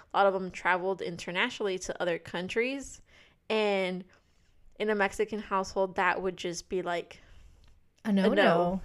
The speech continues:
Speaker 2: Like,
Speaker 1: Like,
Speaker 2: how are you,
Speaker 1: absolutely not.
Speaker 2: <laughs> how are you gonna go on
Speaker 1: <laughs>
Speaker 2: vacation without your family?
Speaker 1: Yeah.
Speaker 2: What is this blasphemy?
Speaker 1: Yes. And, like, even if it was, like, through the school, 'cause a lot of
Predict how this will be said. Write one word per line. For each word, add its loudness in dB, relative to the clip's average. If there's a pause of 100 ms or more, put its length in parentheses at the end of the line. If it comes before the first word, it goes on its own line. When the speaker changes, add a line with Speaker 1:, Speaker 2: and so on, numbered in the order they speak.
Speaker 2:
Like, 4
Speaker 1:
Like, 8
Speaker 2:
how 8
are 12
you, 6
Speaker 1:
absolutely 2
not. -2
Speaker 2:
<laughs> 12
how 10
are 8
you 12
gonna 10
go 12
on 10
Speaker 1:
<laughs> 10
Speaker 2:
vacation 0
without 6
your 6
family? 4
Speaker 1:
Yeah. 8
Speaker 2:
What 10
is 8
this 2
blasphemy? 2
Speaker 1:
Yes. 6
And, 6
like, 10
even 2
if 2
it 6
was, 4
like, 6
through 0
the 6
school, 4
'cause 2
a 6
lot 6
of 2